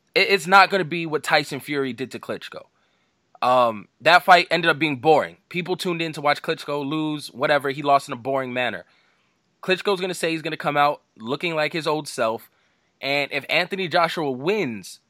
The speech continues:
it's not going to be because of a boring decision. It's gonna be because Klitschko really has fallen off and he's gonna knock him out. And that's a statement, statement win if he can pull it off. Or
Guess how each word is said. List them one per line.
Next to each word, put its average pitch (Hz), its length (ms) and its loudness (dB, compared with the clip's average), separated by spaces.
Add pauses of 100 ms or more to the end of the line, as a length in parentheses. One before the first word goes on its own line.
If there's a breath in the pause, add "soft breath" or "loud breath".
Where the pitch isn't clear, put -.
(260)
it's 135 120 -8
not 180 200 6
going 165 220 0
to 160 80 -10
be 156 220 -6
because 135 420 -2
of 127 120 -8
a 131 40 -6
boring 135 340 0
decision. 120 440 -8
It's - 140 -14
gonna 139 160 -4
be 147 200 -8
because 127 420 -4 (320)
Klitschko 175 480 0
really 170 320 -2
has 165 260 2
fallen 165 320 -2
off 156 200 4
and 135 80 -8
he's 147 120 -8
gonna 139 140 -2
knock 139 440 2
him 131 140 -4
out. 113 200 0 (800)
And 127 100 -4
that's 147 220 0
a 117 40 -10
statement, 139 600 -6 (240)
statement 143 460 -8
win 135 220 -4
if 110 120 -10
he 123 80 -8
can 110 120 -12
pull 120 200 -4
it 107 80 -6
off. 101 300 -2 (420)
Or 214 340 4